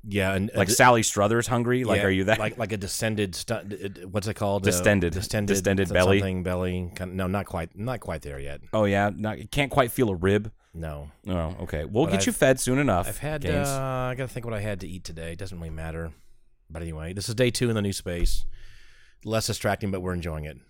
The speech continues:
Speaker 2: It is, it is really wonderful. And, yeah.
Speaker 1: Assembled some
Speaker 2: Can't
Speaker 1: new
Speaker 2: wait to start.
Speaker 1: chairs.
Speaker 2: Yeah, we assemb-, we have new chairs. We're moving on up again.
Speaker 1: Yeah.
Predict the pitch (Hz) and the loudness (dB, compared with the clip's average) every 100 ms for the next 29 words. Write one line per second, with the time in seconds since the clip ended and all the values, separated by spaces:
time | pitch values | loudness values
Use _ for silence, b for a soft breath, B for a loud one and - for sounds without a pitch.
0 | - - 107 104 - - 101 95 80 90 | -8 2 4 4 2 0 2 4 2 2
1 | 90 85 82 - 85 - 101 101 90 90 | 2 2 0 0 -2 0 0 2 0 -4
2 | - _ _ _ _ _ _ 92 98 117 | -12 _ _ _ _ _ _ 0 2 2
3 | - _ _ - - 104 101 - 165 175 | -4 _ _ -10 -4 -2 0 2 4 4
4 | 151 90 117 113 123 113 107 107 - 120 | 4 4 2 2 0 0 2 2 2 0
5 | 104 107 98 107 - - 117 104 82 92 | 2 2 2 0 0 4 6 6 4 2
6 | 104 170 160 147 135 123 - 98 101 78 | 8 8 8 4 4 4 2 -2 -4 -4
7 | - - 85 | -10 -12 -10